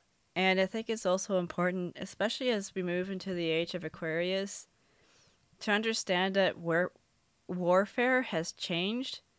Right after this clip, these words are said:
Like, the nature of warfare isn't really about land-based battles where you have, like, two big armies and they're going at each other. Um, and it's very land-based, 'cause before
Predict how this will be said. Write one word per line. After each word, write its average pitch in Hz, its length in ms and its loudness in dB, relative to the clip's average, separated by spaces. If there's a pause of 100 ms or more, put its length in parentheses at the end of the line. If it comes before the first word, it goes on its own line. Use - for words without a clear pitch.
(640)
Like, 185 160 0
the 185 100 0
nature 214 360 0
of 208 160 0
warfare 180 640 4
isn't 180 360 -4
really 180 420 0
about 160 540 2 (460)
land-based 180 800 0
battles 180 520 0
where 160 100 -6
you 151 120 -4
have, 160 420 -4
like, 147 300 -4 (960)
two 214 240 0
big 190 300 2
armies 180 840 0
and 160 160 -4
they're 156 80 -2
going 185 400 0
at 175 140 0
each 175 180 -4
other. 165 500 0 (760)
Um, 156 520 -4 (760)
and 180 160 2
it's 175 180 -4
very 190 340 6
land-based, 160 720 0
'cause 170 160 -10
before 226 640 2